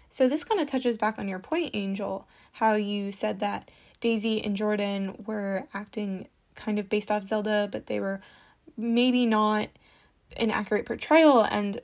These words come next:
it's seen a lot through the book, especially in Gatsby's Party, like, on page forty or page forty-seven or page fifty even, and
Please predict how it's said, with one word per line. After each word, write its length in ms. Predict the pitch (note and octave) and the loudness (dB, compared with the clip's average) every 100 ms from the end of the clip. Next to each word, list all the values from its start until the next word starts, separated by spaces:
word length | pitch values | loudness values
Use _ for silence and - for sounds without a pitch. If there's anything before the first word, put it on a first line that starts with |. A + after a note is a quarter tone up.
| _ | _
it's 160 | A#3 A#3 | -4 -2
seen 220 | D#4 D4+ | -2 -2
a 120 | - | 0
lot 300 | G#3 F#3+ - | 0 0 0
through 120 | G#3+ | -2
the 80 | G#3 | -2
book, 380 | F#3+ F#3+ C4 - - | 0 0 -2 -4 -10
especially 600 | A3+ - G3+ - G#3 G#3 | -6 -4 -4 -4 -4 -4
in 160 | G#3 | -4
Gatsby's 420 | G3 G3 - G3+ F#3+ | -2 -4 -4 -12 -12
Party, 420 | - G3+ G#3 A#3+ | -6 -4 -2 0
like, 240 | A3 G#3+ | 0 -2
on 140 | G3+ G3 | -6 -4
page 300 | G#3 G3+ - | -6 -6 -6
forty 520 | - G3+ G3+ G3+ G3 | -4 -4 -2 -2 -2
or 160 | F#3+ | -4
page 260 | G3 G#3 G#3 | -6 -6 -6
forty-seven 560 | - A3 G#3 G3 F#3+ F#3+ | -2 -2 0 -2 -2 -4
or 140 | F#3 - _ | -8 -12 _
page 300 | - A3 G#3+ | 0 0 4
fifty 260 | C#4 C4+ G#3 | 4 4 0
even, 380 | G3+ G3+ F#3+ G#3+ - - - - | 2 2 0 -4 -12 -14 -18 -2
and 480 | A3+ G#3 G3+ G3+ | 2 2 2 -2